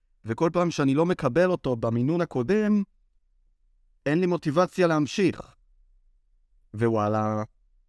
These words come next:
אי אפשר להתמיד ככה, ומעבר לזה, כשאתה מקבל ריגוש ברמה של חצי מיליון צפיות,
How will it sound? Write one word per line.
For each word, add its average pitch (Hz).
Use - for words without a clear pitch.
אי 202
אפשר 214
להתמיד 202
ככה, 139
ומעבר 160
לזה, 117
כשאתה 117
מקבל 139
ריגוש 120
ברמה 107
של 175
חצי -
מיליון 160
צפיות, 113